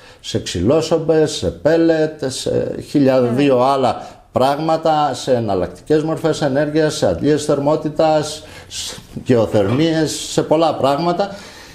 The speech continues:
Speaker 1: Και αυτό σε
Speaker 2: Θα-
Speaker 1: συνδυασμό, για να το κλείσουμε το θέμα, με μια επένδυση που εμένα,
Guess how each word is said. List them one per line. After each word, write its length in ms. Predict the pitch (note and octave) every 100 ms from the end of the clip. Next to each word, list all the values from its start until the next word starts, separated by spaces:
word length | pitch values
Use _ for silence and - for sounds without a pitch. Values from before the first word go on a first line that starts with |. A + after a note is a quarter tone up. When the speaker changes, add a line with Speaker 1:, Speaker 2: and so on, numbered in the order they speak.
| -
Speaker 1:
Και 80 | -
αυτό 600 | C#3+ - G3 G3 E3+ - - _ _ - - - -
σε 200 | - C#3
Speaker 2:
Θα- 60 |
Speaker 1:
συνδυασμό, 800 | - B2+ B2 C3+ C3+ A#2+ D3+ E3
για 140 | A#2+ B2
να 100 | A#2
το 80 | A2+
κλείσουμε 380 | C#3+ D3 C#3+
το 120 | A#2 A2
θέμα, 300 | A#2+ A2 G2+
με 140 | A#2+
μια 200 | C3 D#3+
επένδυση 600 | D3+ D3 C#3+ A#2+ A#2 -
που 280 | B2 A#2+ A#2+
εμένα, 580 | - A#2+ D3 D3+ A2+ F#2